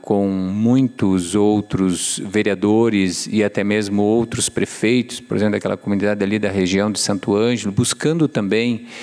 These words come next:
é, valores pro hospital daquela região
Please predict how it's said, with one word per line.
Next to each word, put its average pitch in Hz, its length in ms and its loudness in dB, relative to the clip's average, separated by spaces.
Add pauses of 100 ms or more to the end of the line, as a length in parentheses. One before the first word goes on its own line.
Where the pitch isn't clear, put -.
(600)
é, 95 300 0
valores 127 640 2
pro 110 220 0
hospital 120 560 -2
daquela 107 320 -2
região 107 680 0